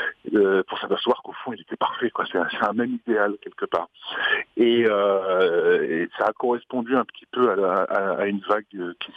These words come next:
s'est, enfin, que moi j'appelle, euh, France Baise Way, qui est, euh, l'équivalent de France, euh, Fuck Yeah, euh, en anglais, euh, qui était, voilà, une espèce de revendication,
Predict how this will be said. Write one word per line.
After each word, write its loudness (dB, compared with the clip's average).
s'est, 0
enfin, -4
que -4
moi -2
j'appelle, -2
euh, -8
France -4
Baise 2
Way, 0
qui -2
est, 2
euh, 4
l'équivalent 0
de -2
France, -4
euh, 2
Fuck 2
Yeah, 0
euh, 2
en -4
anglais, -2
euh, 2
qui -10
était, 0
voilà, 2
une -2
espèce -2
de -2
revendication, 0